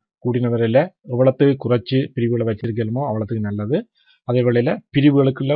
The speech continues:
உப பிரிவுகள் கூட உருவாக்கலாம். நாங்க அதுகளை பற்றி அந்த பகுதிக்கு வரைக்கும் பார்ப்போம். அடுத்தது இங்க most used ன்னு இருக்குது.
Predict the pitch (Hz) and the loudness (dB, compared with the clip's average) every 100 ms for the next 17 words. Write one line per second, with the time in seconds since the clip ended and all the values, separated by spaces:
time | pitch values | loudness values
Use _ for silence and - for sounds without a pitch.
0 | 156 127 131 127 123 123 113 120 131 113 | -2 -2 0 0 0 0 0 2 2 2
1 | 113 117 131 190 _ 107 104 104 107 107 | 0 0 -2 -2 _ -8 -4 -4 -4 -4
2 | 104 104 110 107 101 117 117 107 110 107 | -4 -4 -4 -4 -4 -4 -2 -2 -4 -4
3 | 104 104 101 123 214 _ _ _ _ _ | -6 -6 -4 -4 -4 _ _ _ _ _
4 | - 127 151 143 143 123 123 127 135 - | -2 2 2 2 0 -2 -2 -4 -4 -4
5 | 139 135 - 120 113 110 113 | -2 -2 -2 -4 -2 -4 -4